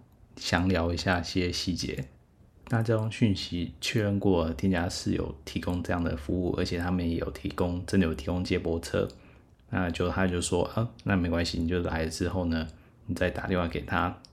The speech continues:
然后他就会派他司机过来。”他说这样也挺好的，反正我也不需要先付什么定金或押金，那我随时都可以反悔。那只要那天要，真的要去之前呢，再先知会他一下，等我到机场之后呢，再打电话给他，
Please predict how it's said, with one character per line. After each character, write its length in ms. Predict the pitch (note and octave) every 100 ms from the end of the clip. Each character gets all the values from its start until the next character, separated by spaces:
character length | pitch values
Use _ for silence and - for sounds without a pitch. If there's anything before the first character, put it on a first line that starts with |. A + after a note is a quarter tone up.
| - -
然 140 | F2
后 160 | E2+ E2+
他 240 | - F2+ F#2
就 160 | F#2
会 120 | F2 F2+
派 200 | - E2+
他 200 | E2+ E2
司 160 | -
机 200 | D#2+ E2+
过 200 | E2+ E2+ -
来。” 200 | - - - - - - -
他 60 | A2+
说 160 | A2
这 120 | G#2+
样 80 | A2+
也 140 | F2+ D2+
挺 260 | - F#2+
好 160 | G2 -
的， 200 | F2+ - -
反 120 | - E2+
正 160 | G2+
我 80 | F#2
也 60 | D2+
不 160 | -
需 140 | - G2
要 160 | F2+
先 260 | F#2 F#2+ F#2+
付 180 | G#2 F2
什 80 |
么 120 | E2 E2
定 260 | - F2
金 180 | E2+ E2+
或 200 | F2 F2
押 200 | E2 D#2+
金， 320 | - F2+ E2+ -
那 120 | F#2+ F2 - - - - - -
我 180 | F2+
随 180 | E2 F#2+
时 140 | F#2 F#2
都 140 | F2+
可 120 | -
以 60 | E2+
反 260 | - E2+ E2+
悔。 260 | E2 - - -
那 80 | F#2
只 160 | -
要 80 | E2
那 120 | F#2
天 240 | F#2 F#2 F2
要， 180 | F#2 F#2 - -
真 140 | G2
的 60 | F#2
要 80 | F2
去 200 | - F#2
之 120 | F#2+
前 220 | F#2 D#2+
呢， 80 | - D#2
再 200 | F#2 F#2+ F2
先 420 | - F#2 F2 F#2
知 200 | - F#2
会 140 | F2+ E2+
他 220 | F2 E2
一 60 |
下， 260 | D#2+ F2 E2+ - - - -
等 160 | -
我 100 | F2+
到 220 | D#2+ F2 E2+
机 160 | -
场 220 | F#2 E2
之 120 | D#2+ F2
后 120 | F2
呢， 140 | D#2+
再 200 | D#2+ E2
打 180 | E2 -
电 120 | -
话 80 | E2+
给 140 | E2+ C2+
他， 280 | F2+ E2+